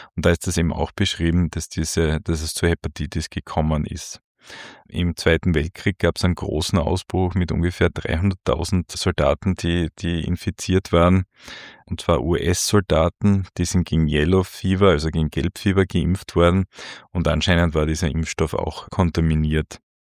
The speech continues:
Bei Hepatitis am Anfang hat man eigentlich nicht wirklich sagen können, welches Pathogen die Hepatitis auslöst. Das hat sich ja nachher herausgestellt, dass wir einige unterschiedliche Hepatitis-Viren haben,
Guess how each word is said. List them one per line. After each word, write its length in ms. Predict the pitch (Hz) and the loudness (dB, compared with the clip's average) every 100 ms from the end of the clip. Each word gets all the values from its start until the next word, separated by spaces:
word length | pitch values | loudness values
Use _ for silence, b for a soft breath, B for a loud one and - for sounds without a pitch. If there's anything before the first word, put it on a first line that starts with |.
| _ | _
Bei 120 | - | 2
Hepatitis 760 | 90 - 110 - 101 117 - - | 2 2 2 2 2 2 0 -2
am 160 | 101 90 | 0 2
Anfang 440 | 87 90 - 101 | 2 2 2 2
hat 160 | 101 - | 2 4
man 160 | 95 | 4
eigentlich 460 | 85 82 92 95 - | 4 2 2 2 2
nicht 240 | 92 80 | 0 0
wirklich 240 | 82 95 92 | -4 -2 0
sagen 260 | 85 76 | 2 0
können, 400 | 82 92 90 87 80 | 0 2 2 2 0
welches 340 | 87 87 87 | 0 2 2
Pathogen 800 | - 85 - 85 - 73 80 95 92 - - | 2 -2 -2 -8 -4 0 2 0 -2 -12 -8
die 60 | 90 | -6
Hepatitis 600 | 87 - - 104 - 80 | -4 -6 -8 -8 -4 -2
auslöst. 580 | 55 71 - 87 90 - _ - | -2 -2 -2 0 0 -4 _ -14
Das 100 | 85 | -14
hat 100 | - | -4
sich 100 | 82 | 0
ja 60 | |
nachher 360 | 71 71 - 80 | 0 -2 -2 -4
herausgestellt, 680 | - 82 - - 80 85 - | -4 -6 -8 -4 -2 -2 -6
dass 480 | - - - _ - | -20 -20 -20 _ -2
wir 100 | 73 | 0
einige 420 | 60 78 80 - | 0 -2 -2 -4
unterschiedliche 800 | 95 98 98 - 82 - 82 90 | -4 0 -2 0 -4 -4 -2 0
Hepatitis-Viren 1300 | 85 - - - 85 - 87 - - - 85 85 78 | 0 -2 -8 -10 -12 -8 -8 -8 -12 -2 0 2 0
haben, 460 | 78 - 85 92 | 0 0 0 -2